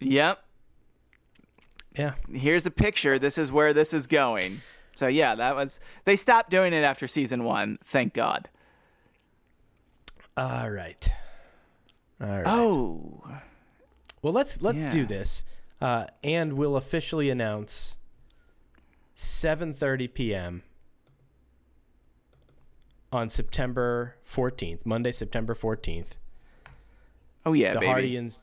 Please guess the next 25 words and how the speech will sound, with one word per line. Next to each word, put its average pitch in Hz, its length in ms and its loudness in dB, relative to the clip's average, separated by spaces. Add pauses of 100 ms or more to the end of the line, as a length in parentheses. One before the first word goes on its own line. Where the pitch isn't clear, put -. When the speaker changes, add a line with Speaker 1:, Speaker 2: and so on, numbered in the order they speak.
Speaker 2:
and 117 180 -4
Sons 107 600 -2 (420)
live 143 580 0
variety 127 640 0
show 110 400 -2
season 110 440 0
finale. 113 640 -6 (1500)
Speaker 1:
We're 156 100 6
looking 190 280 4
for 202 140 -4
people. 214 540 4 (140)
We're 156 120 2
looking 165 280 2
for 180 140 0
people 185 380 4
to, 180 260 6
uh, 175 220 6
do 160 200 2
some 151 200 0
acts. 151 520 0
I 151 60 2
might 156 180 2
have 151 220 2
some, 147 300 0
uh, 139 320 2